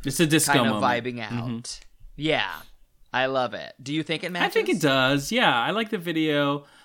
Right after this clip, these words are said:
Speaker 1: Um, I, I love, I, listen, I love Doja, I've loved Doja Cat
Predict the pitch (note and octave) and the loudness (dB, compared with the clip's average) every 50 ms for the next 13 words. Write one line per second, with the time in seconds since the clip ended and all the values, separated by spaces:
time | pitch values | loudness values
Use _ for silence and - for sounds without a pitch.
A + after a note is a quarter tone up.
0 | _ _ - C#3+ D3+ D3+ D3+ D3+ D3 D3 D3 D3+ - _ _ _ _ _ _ _ | _ _ 0 2 4 4 4 4 2 2 -2 -4 -8 _ _ _ _ _ _ _
1 | - - D3 D#3+ D#3 D#3 - - C#3 D#3 E3 D#3+ D3 C3+ C3+ C3+ C#3 C#3+ C#3+ C3+ | 2 4 6 6 6 6 4 4 6 6 8 8 6 4 4 4 2 2 0 -2
2 | C3 - - _ _ _ _ _ _ - B2+ C3 D3 D3 C#3 - - A#2 A#2 B2 | -4 -12 -18 _ _ _ _ _ _ -14 -12 -6 -2 -2 -2 -2 -2 -2 -2 0
3 | B2+ B2+ A#2+ A#2 C3 A#2 A2 - G#2+ A#2+ B2+ C3 A#2+ A#2+ A#2 A#2 A#2+ A#2+ A#2 A2+ | 0 -2 -2 -2 -2 -4 -4 -4 -2 -2 -2 -2 -2 -6 -6 -2 -2 -2 -2 -4
4 | - - A#2 A2+ A2+ A#2 G#2+ - A#2+ A2 G#2+ - | -6 -6 -6 -6 -6 -8 -12 -10 -10 -10 -10 -12